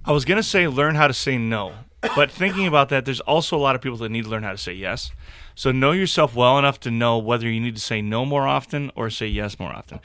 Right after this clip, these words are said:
So if you're somebody that has a tendency to just kinda hang out in their room and not do anything, or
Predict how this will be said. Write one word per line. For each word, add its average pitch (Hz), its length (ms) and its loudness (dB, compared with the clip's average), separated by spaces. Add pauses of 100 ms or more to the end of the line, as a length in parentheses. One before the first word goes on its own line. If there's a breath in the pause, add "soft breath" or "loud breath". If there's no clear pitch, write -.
(200 loud breath)
So - 120 -6
if 135 80 -2
you're 190 80 4
somebody 180 320 2
that 147 140 4
has 127 120 0
a 110 60 -8
tendency 127 340 -2
to 117 60 -4
just 110 100 -6
kinda 113 160 -2
hang 110 160 -2
out 117 120 -2
in 113 60 -6
their 104 100 -4
room 107 200 -2
and 104 80 -2
not 101 140 -4
do 110 100 -4
anything, 110 380 -4
or 143 500 6